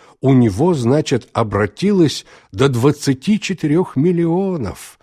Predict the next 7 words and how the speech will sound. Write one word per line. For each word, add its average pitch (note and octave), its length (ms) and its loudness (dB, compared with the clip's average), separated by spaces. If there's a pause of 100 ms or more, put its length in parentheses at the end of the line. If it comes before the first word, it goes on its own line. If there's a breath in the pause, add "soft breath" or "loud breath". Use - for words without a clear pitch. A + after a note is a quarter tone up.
(280 soft breath)
но G#2+ 180 2
к - 120 -10
рукам F2+ 560 -6 (340)
ничего F2+ 720 -6
не F2+ 160 -6
прилипло. - 640 -10 (480)
Напротив, A2+ 640 -2